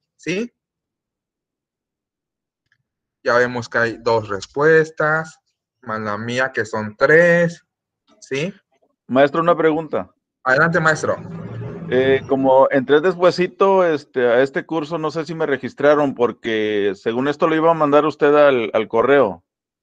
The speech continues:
Speaker 1: Sí, ahorita le va a pedir al maestro, a la maestra Luz, que si me facilita, pues, eh, el link de maestro, este, de Manuel o de Carlos para que se puedan registrar, ¿sí?
Speaker 2: Sí,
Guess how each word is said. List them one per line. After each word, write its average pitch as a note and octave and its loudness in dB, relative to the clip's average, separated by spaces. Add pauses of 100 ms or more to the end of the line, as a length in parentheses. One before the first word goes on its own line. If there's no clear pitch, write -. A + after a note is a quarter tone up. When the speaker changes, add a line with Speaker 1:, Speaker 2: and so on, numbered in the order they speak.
Speaker 1:
Sí, A3+ -2
ahorita G3+ 4
le A3 4
va G#3+ 4
a G#3+ 0
pedir A3+ 0
al F3+ -2
maestro, F#3 -2
a C3+ -4
la C#3+ -2
maestra D#3 -2
Luz, B3+ -4 (460)
que C#3+ -8
si D3 -12
me C3+ -10
facilita, C3+ -6
pues, C3 -6
eh, A#2+ 0
el B2 -6
link C#3+ -6
de C#3+ -4
maestro, C#3 0 (300)
este, A#2 -6
de A2+ -2
Manuel B2+ 0
o D#3 4
de D#3 0
Carlos E3+ -2
para B2 0
que A#2+ -10
se A2+ -6
puedan C#3+ -2
registrar, A#2 -6 (140)
¿sí? G3 -8 (800)
Speaker 2:
Sí, D3 -4